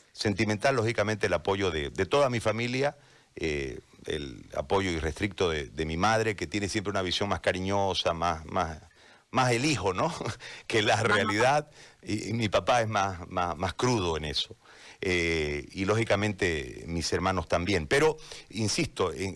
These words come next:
Speaker 1: en cada área, eh, he logrado a lo largo del tiempo, tengo cuarenta y cinco años y a lo largo del tiempo he logrado establecer un, un grupo de personas, este, que afectivamente me han brindado su soporte en determinados momentos, ¿no?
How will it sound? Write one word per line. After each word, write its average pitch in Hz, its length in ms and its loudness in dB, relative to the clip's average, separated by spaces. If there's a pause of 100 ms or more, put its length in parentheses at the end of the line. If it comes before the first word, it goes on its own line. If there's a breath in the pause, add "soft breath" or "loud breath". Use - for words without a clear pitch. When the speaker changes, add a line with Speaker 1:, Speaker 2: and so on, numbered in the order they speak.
Speaker 1:
en 98 80 -4
cada 143 380 4
área, 147 460 0
eh, - 240 -6
he 113 80 0
logrado 113 400 2
a 104 40 0
lo 90 60 0
largo 101 260 0
del 104 160 -2
tiempo, 104 300 -4
tengo 135 180 2
cuarenta 98 320 2
y 92 60 0
cinco 101 380 0
años 80 280 -2
y 82 40 -2
a - 20 0
lo 78 80 0
largo 95 240 2
del 80 140 -4
tiempo 101 440 0 (440 loud breath)
he 98 100 2
logrado 92 640 2 (260)
establecer 90 680 0
un, 82 400 -4 (540 soft breath)
un 107 220 2
grupo 113 340 2
de 101 60 0
personas, 110 680 2
este, 73 600 -6 (340 soft breath)
que 107 240 4
afectivamente 139 1040 0 (760)
me 113 140 4
han 139 120 2
brindado 117 440 4
su 98 200 -4
soporte 92 880 0
en 85 80 0
determinados 85 480 2
momentos, 71 460 -4
¿no? 92 100 -14